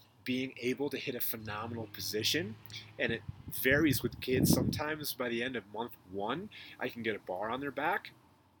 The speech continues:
Sometimes it takes a couple years, especially with the young kids, eleven, twelve years old. They might be doing, uh, medicine ball squats. They might move on to, uh, um, two dumbbells racked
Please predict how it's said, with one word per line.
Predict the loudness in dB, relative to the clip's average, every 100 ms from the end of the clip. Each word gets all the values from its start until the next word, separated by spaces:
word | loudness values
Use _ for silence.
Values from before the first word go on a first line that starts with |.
| -14 -4
Sometimes | 0 2 2 -2 0 0 -4 -6
it | -6 -2
takes | 0 0 0 2 2 -2 -18 -18 -8
a | 2
couple | 2 4
years, | 0 0 -2 -2 -2
especially | 0 0 0
with | -2
the | -2
young | -2 -2
kids, | -4 -6 -2 0
eleven, | 0 -2
twelve | -2 0 0
years | 0 0
old. | 0 0 0
They | -2
might | 0 -2
be | -4
doing, | -4 -2 -2 -6 -12 -20 -20 -10 -2
uh, | 0 0 -6 -10 -12
medicine | -6 -2 0 0 2
ball | 2 4
squats. | 2 2 2 2 2 0 -2 -6 -16 -4
They | -2
might | 0 0 -2
move | 0 2 2
on | 0 -2 -2
to, | 0 0 2 -2
uh, | -4 -6 -6 -8 -10 -16 -20 -20 -20 -20 -8 -2 -2 -2
um, | -4 -4 -6
two | -4 -2
dumbbells | 0 -2 0 -2 0 -2
racked | -2 0 0 -2 -14